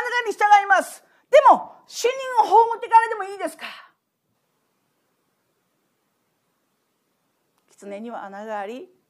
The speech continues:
鳥には巣があります。でも私には枕するところもありません。それでも私に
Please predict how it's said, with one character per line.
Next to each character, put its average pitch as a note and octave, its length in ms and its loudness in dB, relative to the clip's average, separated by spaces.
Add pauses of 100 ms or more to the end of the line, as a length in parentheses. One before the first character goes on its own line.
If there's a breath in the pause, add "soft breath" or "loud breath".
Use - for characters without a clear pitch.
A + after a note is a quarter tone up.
(160)
鳥 G3 200 -20
に F#3+ 100 -20
は G3 140 -14
巣 - 160 -20
が - 100 -12
あ - 80 -10
り - 80 -18
ま G3 160 -18
す。 - 240 -20 (140)
で A3 80 -18
も G#3 120 -12
私 F#3+ 300 -16
に G#3 140 -20
は A#3 160 -10
枕 B3 320 -12
す - 120 -20
る G#3+ 80 -20
と A3 100 -20
こ A#3 100 -16
ろ C#4 80 -14
も D4 100 -12
あ - 60 -14
り F#3+ 60 -18
ま - 120 -20
せ - 140 -20
ん。 - 240 -20 (1600)
そ - 160 -14
れ A3 80 -10
で A3 80 -14
も A3 120 -10
私 F#3 320 -14
に A#3+ 300 -16